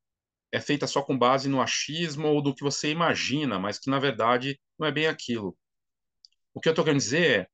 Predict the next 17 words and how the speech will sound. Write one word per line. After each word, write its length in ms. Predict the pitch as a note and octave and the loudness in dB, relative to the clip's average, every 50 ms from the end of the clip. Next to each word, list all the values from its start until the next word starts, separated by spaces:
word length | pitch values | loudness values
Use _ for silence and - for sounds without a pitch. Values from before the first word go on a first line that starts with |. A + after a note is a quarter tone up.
| _ | _
o 140 | - A#2 C3 | -2 2 4
autoconhecimento 1120 | E3 A3 B3 A#3+ A#3+ - - G3 E3+ D#3 D3 - - C3 B2+ B2 B2 A#2+ A2+ G2 - - A#2 | 4 4 4 2 -2 -2 0 0 0 0 0 0 -2 0 0 2 0 0 -2 -4 -6 -10 -8
e 60 | G#2+ | -8
um 140 | A2 A2+ A#2+ | -6 -6 -2
pensamento 960 | - D#3+ F#3 F#3+ - - D#3+ B2+ A#2+ C3 D3+ F#3+ G#3 G3 F3 - - D3 C3 A#2 | 0 0 2 2 2 2 2 2 2 2 2 2 2 0 -2 -2 -2 -4 -2 -2
de 180 | G#2 A2 B2 | -2 -2 0
identidade 760 | B2 B2 C#3+ D#3 D#3 - - C3 G#2 A#2+ B2+ C#3 C#3+ B2+ B2 | 0 0 0 -2 -2 -2 -2 -2 0 2 4 4 4 4 2
e 40 | A#2+ | 0
autenticidade 600 | A#2+ - B2 A#2+ - - - - A#2+ A#2+ A2+ G#2 | 0 0 -2 -4 -6 -4 -2 0 0 2 2 2
hoje, 300 | A2+ B2+ C#3+ C3+ A#2 A#2+ | 2 2 2 2 2 0
em 40 | A#2+ | -2
dois 180 | A#2 A2+ G2+ | -2 -4 -4
mil 140 | A2+ B2+ A#2+ | -2 -4 -4
e 20 | |
vinte 140 | A2 G#2+ - | -4 -6 -10
e 80 | - - | -6 -2
quatro, 420 | - D3 D3+ C#3 - - F2 - | 2 2 2 2 0 -4 -12 -12